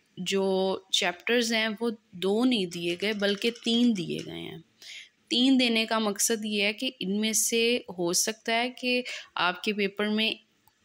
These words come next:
किसी एक चैप्टर में से न्यूमेरिकल आए और एक में से जो है वो थ्योरी टाइप आए और एक एक्सक्लूड कर दिया जाए। तो अगर आप चाहते हैं कि आपका पेपर बहुत अच्छा हो, तो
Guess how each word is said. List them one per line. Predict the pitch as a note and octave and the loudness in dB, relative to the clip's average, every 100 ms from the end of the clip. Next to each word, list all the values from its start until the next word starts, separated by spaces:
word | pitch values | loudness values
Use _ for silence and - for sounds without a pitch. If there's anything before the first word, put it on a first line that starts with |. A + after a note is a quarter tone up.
| - | -4
किसी | G3+ - G#3+ | -2 2 2
एक | G3+ - | 2 0
चैप्टर | G3+ F#3 G3 | -2 -2 -4
में | G3+ G3+ | -2 0
से | - G#3 | 0 0
न्यूमेरिकल | G3 F#3 E3+ F3 - A3+ - | -2 0 0 -2 -2 -4 -2
आए | F#3 F3+ F#3+ G3+ _ | 0 0 0 -4 _
और | F#3+ F3+ - | -6 -4 0
एक | F3+ F3 F#3 | 0 0 0
में | F#3+ | 0
से | F#3+ F#3+ | 0 0
जो | F#3 F#3 | -2 -4
है | F3 D#3 | -2 -4
वो | E3 E3+ E3+ - - - _ - | -2 -2 -2 -6 -20 -20 _ -4
थ्योरी | G#3 G#3+ A#3+ | 0 2 0
टाइप | A#3+ G3 F3 F3 | 2 2 2 0
आए | E3 E3 | -2 -2
और | - F#3 F3+ - | -2 -4 -4 -2
एक | F#3+ F#3 F#3 | -2 -2 -6
एक्सक्लूड | - - G3+ G#3+ G#3 | -6 -4 -2 -2 -2
कर | F3 D3+ | -4 -6
दिया | D#3+ D3+ D3+ | -6 -6 -6
जाए। | D#3+ D3+ | -6 -8
तो | - | -6
अगर | F#3+ F3+ F3+ G3 | -4 -4 0 0
आप | G3 G3+ | 0 -2
चाहते | - F3 F3+ - | -2 -2 -4 -4
हैं | B3+ A3+ G#3+ G#3 | -2 0 0 -2
कि | G3+ | -2
आपका | G#3+ - E3+ E3 E3 - | -4 0 0 0 -2 -6
पेपर | F#3+ F3+ F3 - F#3+ | -4 -4 -4 -4 -4
बहुत | E3 D#3 D#3 - A#3+ | -6 -8 -8 -2 -2
अच्छा | G#3+ G3 - | -2 -4 -4
हो, | E3 F3 - - - | -4 -6 -12 -18 -16
तो | - | -12